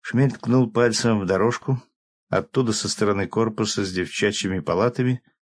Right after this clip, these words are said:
на зарядку шли гимнастки. Среди них уже знакомые мне Вика и Яна, подружки «Не разлей вода». Я вздохнул. Ладно, опять придется вспоминать золотое правило. Если хочешь сделать все хорошо,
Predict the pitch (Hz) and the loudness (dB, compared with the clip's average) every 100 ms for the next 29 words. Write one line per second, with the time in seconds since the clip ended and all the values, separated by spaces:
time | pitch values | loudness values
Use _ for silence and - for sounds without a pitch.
0 | _ _ _ 113 113 151 170 - 143 107 | _ _ _ -2 2 2 0 -2 -2 0
1 | 110 107 92 85 78 - - 80 - _ | 0 0 0 0 -2 -6 -12 -18 -20 _
2 | _ _ - - 95 95 117 113 95 95 | _ _ -8 -4 -2 2 2 2 0 0
3 | 98 92 85 98 95 92 90 90 82 95 | 0 -2 -2 -2 0 0 0 0 -2 -2
4 | 98 95 - - 98 101 82 78 - - | -2 -2 -2 -4 -6 0 0 0 -6 -14
5 | _ _ _ 98 92 101 104 - 110 - | _ _ _ -2 0 0 0 0 -2 0
6 | 110 104 87 87 85 85 - - - _ | 0 0 0 -2 -4 -4 -6 -10 -12 _
7 | _ _ _ _ _ - 123 160 156 104 | _ _ _ _ _ -2 2 2 2 -2
8 | 98 95 117 143 143 117 - - 107 117 | -2 -2 2 4 4 0 -6 -4 0 0
9 | - - - 117 - 139 - 113 110 123 | 2 0 0 -2 -2 -4 -2 -2 0 0
10 | - 104 - - 98 101 117 104 92 90 | -2 -6 -6 -4 -2 0 0 0 -2 0
11 | 120 110 113 127 104 80 - - _ _ | 0 0 2 2 2 0 -4 -12 _ _
12 | _ - - 95 - 104 101 90 87 101 | _ -6 -4 -4 -2 -2 -2 -2 0 0
13 | 92 76 - 98 82 90 85 - 143 127 | 0 -2 -2 -2 0 -2 -2 2 2 2